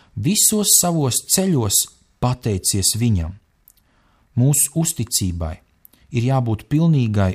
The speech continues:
un patiesai sirds atdevei. Mums ir jābeidz skaitīt tās nervu sabrukumu reizes,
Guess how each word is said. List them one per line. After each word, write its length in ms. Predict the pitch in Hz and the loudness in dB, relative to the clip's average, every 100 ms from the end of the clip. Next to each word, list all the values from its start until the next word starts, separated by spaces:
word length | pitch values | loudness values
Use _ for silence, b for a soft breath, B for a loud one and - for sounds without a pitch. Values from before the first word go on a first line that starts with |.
| - | 0
un 180 | 110 | 0
patiesai 680 | 98 139 147 113 95 - 95 | 0 -2 -4 -4 -2 -2 -2
sirds 400 | - - 110 - | 0 0 0 0
atdevei. 480 | 127 120 92 85 90 _ _ _ _ _ _ b b b | 0 0 -2 -4 -10 _ _ _ _ _ _ b b b
Mums 260 | 131 - | 4 4
ir 160 | 120 - - _ | 2 0 -8 _
jābeidz 840 | 117 113 147 147 101 87 85 - | -4 0 0 0 0 -2 2 2
skaitīt 560 | - 139 147 117 92 - | 2 0 -2 -2 -4 -2
tās 260 | 113 107 117 | -2 0 2
nervu 340 | 139 151 107 | 2 2 0
sabrukumu 600 | - 156 143 110 104 101 | 0 0 0 -2 0 2
reizes, 580 | 123 147 165 135 - | 2 0 -2 0 -2